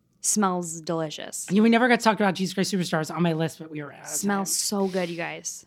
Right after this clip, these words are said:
Speaker 2: Michaela was also in Jesus Christ Superstar live. Check her out. That was a very cool job. Um,
Speaker 1: So cool.
Speaker 2: do you watch any shows on Bravo?
Speaker 1: No.
Speaker 2: Can you name two Real Housewives?
Speaker 1: No.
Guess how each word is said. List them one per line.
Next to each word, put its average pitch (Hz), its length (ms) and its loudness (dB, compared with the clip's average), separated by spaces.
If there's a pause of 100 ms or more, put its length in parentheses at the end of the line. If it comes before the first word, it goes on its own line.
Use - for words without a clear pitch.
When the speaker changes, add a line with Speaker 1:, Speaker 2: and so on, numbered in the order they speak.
Speaker 2:
Michaela 220 260 6
was 202 120 4
also 170 240 4
in 170 60 4
Jesus 165 180 -2
Christ 160 200 -6
Superstar 165 500 -2
live. 170 400 -2 (140)
Check 170 160 -4
her 160 100 -4
out. 160 300 -2 (420)
That 165 120 -18
was 202 180 -14
a - 20 -10
very 160 180 0
cool 135 240 -10
job. 127 400 -16 (120)
Um, 196 420 6
Speaker 1:
So - 260 -4
cool. 190 260 -10
Speaker 2:
do 170 100 0
you 202 60 6
watch 196 180 4
any 185 160 4
shows 185 240 2
on 170 80 4
Bravo? 156 500 -2 (400)
Speaker 1:
No. 175 380 -6 (200)
Speaker 2:
Can 202 140 2
you 190 100 6
name 180 340 6
two 185 520 6
Real 190 160 6
Housewives? - 800 -4
Speaker 1:
No. 175 400 -4